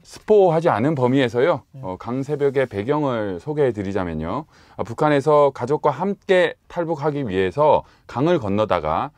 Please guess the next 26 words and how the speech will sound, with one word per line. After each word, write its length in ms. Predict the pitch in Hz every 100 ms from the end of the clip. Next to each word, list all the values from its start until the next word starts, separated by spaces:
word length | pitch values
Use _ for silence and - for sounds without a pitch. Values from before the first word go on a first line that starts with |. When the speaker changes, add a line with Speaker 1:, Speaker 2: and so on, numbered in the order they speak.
| _ _
Speaker 1:
아버지가 680 | 90 110 113 113 120 117 101
국경 280 | - 110 131
수비대 380 | - 123 113 101
총을 300 | - 196 175
맞아 360 | 123 90 76 -
사망하게 480 | _ - 151 139 101
됩니다. 420 | 82 73 71 71 - _ _ _
아, 160 | - 80 -
또 160 | 120
어머니는요, 720 | 104 139 135 113 92 104 156 -
중국 380 | 120 120 127
공안에 420 | - 98 135 156 160
잡혀 580 | 147 135 - 143 139 - _ _
북한으로, 640 | - 117 151 131 101 120 147 _
어, 220 | 90 85 - - _ _ -
강제 380 | - 123 143
북송이 400 | 143 110 - 135
되고요. 500 | - 85 95 80 104 - - - -
어, 80 |
우여곡절 840 | 82 113 139 131 - 135 - 151 139
끝에 540 | 175 - 139 120 135 98
어린 360 | - 104 147
동생과 460 | 135 131 131 127 127
남한에 420 | 92 104 131 131
오게 340 | 101 95 135
되지만 800 | 143 127 98 87 85 107 107 76